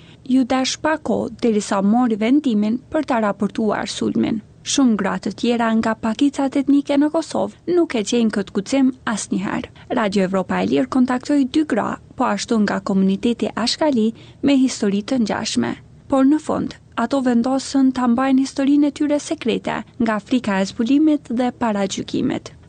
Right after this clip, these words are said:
Të dhënat e policisë së Kosovës tregojnë se pjesa dërmuese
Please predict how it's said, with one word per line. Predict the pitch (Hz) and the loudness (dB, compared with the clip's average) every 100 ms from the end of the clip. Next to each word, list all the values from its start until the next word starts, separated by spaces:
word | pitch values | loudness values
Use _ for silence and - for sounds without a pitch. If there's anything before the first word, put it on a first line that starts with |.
| - | -2
Të | 240 | 0
dhënat | 226 208 208 214 | 2 2 0 -2
e | |
policisë | 208 196 208 247 214 220 | -2 -2 0 -2 -2 -4
së | |
Kosovës | 226 208 277 269 262 - | -4 -2 0 0 -2 -2
tregojnë | 269 294 294 285 | 0 4 2 0
se | 285 | -4
pjesa | 302 294 285 262 | -2 -2 0 -2
dërmuese | 233 302 330 311 214 190 214 | 0 0 4 4 2 -2 -2